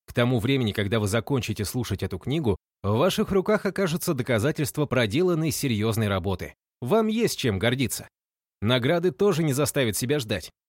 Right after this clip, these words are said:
Во всём, что касается образа мыслей, вы станете гораздо оптимистичнее.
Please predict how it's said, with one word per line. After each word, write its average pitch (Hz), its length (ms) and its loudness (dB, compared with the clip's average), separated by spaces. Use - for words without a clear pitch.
Во 107 200 2
всём, 110 240 2
что - 160 -2
касается 104 460 0
образа 104 440 0
мыслей, 104 440 0
вы 135 220 2
станете 233 380 0
гораздо 139 480 2
оптимистичнее. 101 760 -2